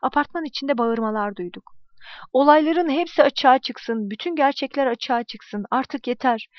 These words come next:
Buraya gerçek adımı da yazıyorum. Gerçek adım Mahmut Yıldırım. Buraya yazıyorum. Gerçekler açığa çıksın." "Ne oluyor?" diye kapıya çıktık. Bağıran bize gelen adamdı. Sonra apartman kapısından çıkıp gitti.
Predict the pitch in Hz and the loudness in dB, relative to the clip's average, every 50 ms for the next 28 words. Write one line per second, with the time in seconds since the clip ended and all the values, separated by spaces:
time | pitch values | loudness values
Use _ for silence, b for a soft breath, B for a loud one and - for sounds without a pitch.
0 | B B - 302 302 320 320 320 254 277 254 262 - 320 - 302 302 285 269 285 | B B 0 2 4 4 4 4 4 4 2 4 2 0 0 0 0 0 -2 0
1 | 254 269 254 240 233 214 226 220 214 214 214 214 226 247 277 277 - 330 330 - | 0 2 2 0 0 0 -2 -2 0 -2 -2 0 2 2 2 2 0 -4 -4 -2
2 | 269 247 277 269 254 247 262 269 247 285 311 302 - - 247 269 254 226 269 233 | -2 -2 -2 -2 0 2 2 0 0 -2 -6 -6 -6 -6 -6 -6 -4 -2 -2 0
3 | 254 233 208 B B B B B - 285 294 294 294 294 277 262 254 240 277 285 | 0 -2 -2 B B B B B 0 2 2 2 4 4 2 2 2 0 0 0
4 | 269 254 233 226 220 240 247 262 - - 294 - - 262 254 254 - - 240 - | 0 0 0 -2 -2 -2 -4 -4 -4 -6 -8 -4 0 0 0 0 0 -4 -6 -6
5 | - - 247 240 - - - - - - - 190 190 _ _ _ _ _ _ _ | -4 -4 -2 -4 -4 -8 -12 -14 -16 -16 -16 -16 -16 _ _ _ _ _ _ _
6 | _ _ _ _ _ _ _ _ _ _ _ _ _ _ _ - 269 330 339 320 | _ _ _ _ _ _ _ _ _ _ _ _ _ _ _ -4 -2 -2 -2 -2
7 | 269 247 226 214 208 208 202 247 277 294 - 269 - - 233 226 220 - - - | -2 -2 -2 -2 -2 -4 -4 -6 -6 -6 -6 -8 -8 -4 -4 -6 -4 -6 -10 -14
8 | - _ - - - - - - B B B B B B B B _ - 247 277 | -14 _ -20 -20 -20 -20 -20 -20 B B B B B B B B _ 2 4 4
9 | 277 277 269 269 302 320 320 277 247 247 233 294 269 262 247 226 220 196 190 190 | 4 4 4 2 2 -2 -6 -8 -6 -2 -2 0 0 0 0 -2 -2 -4 -6 -8
10 | - 196 196 190 185 196 208 - - 294 294 285 262 262 - 262 254 - 262 254 | -8 -10 -8 -8 -10 -10 -8 -6 -6 -2 0 0 -2 0 -2 -6 -6 -6 -6 -8
11 | 254 - 233 - - - - 208 196 202 196 208 - - - - _ - 294 294 | -6 -6 -10 -12 -12 -14 -12 -10 -8 -8 -8 -10 -8 -10 -10 -10 _ -6 -6 -6
12 | - - - - - - 220 214 - _ - 208 196 | -8 -10 -16 -20 -14 -12 -12 -12 -12 _ -14 -16 -16